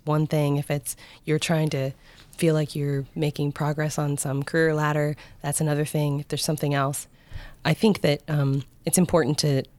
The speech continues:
understand your own reasons for why you do what you do in order to be able to make the next best decision, 'cause you don't want to,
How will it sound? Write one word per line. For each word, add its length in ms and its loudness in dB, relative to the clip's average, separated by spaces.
understand 560 4
your 180 0
own 220 4
reasons 420 2
for 380 -4
why 100 0
you 160 2
do 180 2
what 200 2
you 60 0
do 320 0
in 120 2
order 160 2
to 160 -4
be 100 -4
able 140 -2
to 60 0
make 280 0
the 80 -2
next 460 -4
best 220 2
decision, 360 -2
'cause 200 -2
you 40 2
don't 160 2
want 220 -2
to, 220 -2